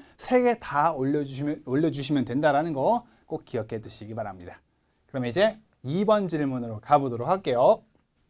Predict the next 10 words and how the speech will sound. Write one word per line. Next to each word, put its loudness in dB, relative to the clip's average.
P 2
W 6
A 4
T -8
중 -4
W입니다. 2
Welcome 4
to -2
the, 6
어디요? 0